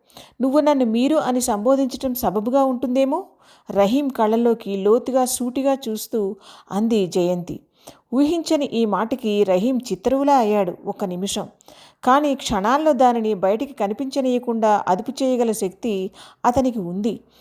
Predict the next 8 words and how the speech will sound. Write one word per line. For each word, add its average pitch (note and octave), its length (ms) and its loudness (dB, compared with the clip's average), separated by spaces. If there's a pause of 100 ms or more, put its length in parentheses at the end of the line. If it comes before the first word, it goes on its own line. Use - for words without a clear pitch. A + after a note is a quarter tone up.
(400)
తన D4 100 2
స్థావరానికి C#4 720 2
వచ్చి B3 300 -2
తనతోనే C4 600 0
ఇలా A3+ 300 2
అధికారికంగా C#4 840 2
మాట్లాడగల B3 640 0
శక్తి G#3 640 -2